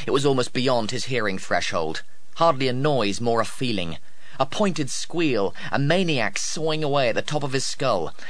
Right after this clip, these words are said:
Black smoke thrust its arm down his throat and started to yank out his lungs. Lister stared at the last switch. He rested his finger on it and felt its smoothness. Then he screamed.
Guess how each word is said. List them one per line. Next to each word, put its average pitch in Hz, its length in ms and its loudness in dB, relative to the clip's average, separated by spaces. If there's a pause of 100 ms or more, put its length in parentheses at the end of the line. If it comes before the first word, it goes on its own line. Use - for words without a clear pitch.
(140)
Black 170 280 2
smoke 135 460 -2
thrust 165 460 0
its 147 160 -2
arm 131 280 2
down 120 220 2
his 117 140 -2
throat 104 360 0 (200)
and 123 100 0
started 156 440 0
to 120 60 -2
yank 135 380 0
out 127 160 0
his 117 160 -4
lungs. 98 480 -2 (320)
Lister 151 300 0
stared 139 500 2
at 107 60 0
the 120 80 0
last 127 280 0
switch. - 400 -2 (140)
He 160 140 2
rested 180 340 2
his 143 160 -2
finger 135 320 0
on 107 80 2
it 104 80 -2
and 120 100 -2
felt 143 220 2
its 147 140 -4
smoothness. 139 680 0 (220)
Then 180 140 2
he 160 80 0
screamed. 131 760 0